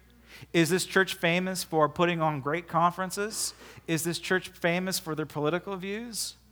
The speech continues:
Is this church famous for their awesome Easter egg hunt like we are?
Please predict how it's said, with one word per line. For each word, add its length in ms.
Is 160
this 140
church 340
famous 560
for 440
their 180
awesome 400
Easter 400
egg 200
hunt 260
like 180
we 200
are? 360